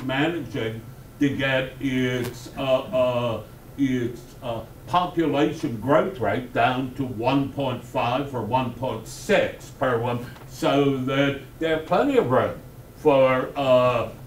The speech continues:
bringing in, yeah, I'm being sarcastic. I realize one shouldn't rely on humor in a room of economists, but, uh, <laughs> but basically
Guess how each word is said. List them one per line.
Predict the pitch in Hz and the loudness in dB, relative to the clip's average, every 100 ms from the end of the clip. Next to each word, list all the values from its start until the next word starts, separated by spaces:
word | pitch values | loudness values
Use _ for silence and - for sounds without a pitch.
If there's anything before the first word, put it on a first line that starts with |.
| 139 | 2
bringing | 147 131 131 120 113 | 4 4 0 -2 -6
in, | - 127 123 123 | -6 -6 -4 -4
yeah, | 123 - | -4 -2
I'm | 143 139 | -2 0
being | 143 113 90 - - - - - - - - - - - - | 0 0 -4 -10 -18 -18 -18 -18 -18 -18 -18 -18 -18 -20 -20
sarcastic. | - 165 156 - 127 120 131 | -6 0 0 0 2 2 2
I | 143 | 2
realize | 139 147 170 175 139 120 113 107 131 | 2 -2 0 4 6 4 0 -2 -4
one | 123 107 - - - - - | -6 -6 -8 -14 -20 -20 -10
shouldn't | - 170 147 | 2 2 4
rely | 147 135 131 127 | 4 4 4 2
on | 120 | 0
humor | 127 139 117 107 104 | 2 2 2 -2 -2
in | 101 | -4
a | 98 90 - - - - - - - | -4 -6 -8 -18 -20 -20 -18 -18 -4
room | 127 135 123 | 0 2 0
of | 117 | -4
economists, | 120 - 131 117 107 95 92 - - | -4 -2 -2 0 -4 -6 -8 -10 -2
but, | 160 147 143 - 160 | 2 4 4 2 2
uh, | 156 156 151 147 - - | 2 4 0 -2 -4 -8
<laughs> | - | 0
but | 190 180 - - | 0 0 -6 -10
basically | 208 226 269 220 185 143 131 160 | 0 2 2 -4 -4 -4 -4 -6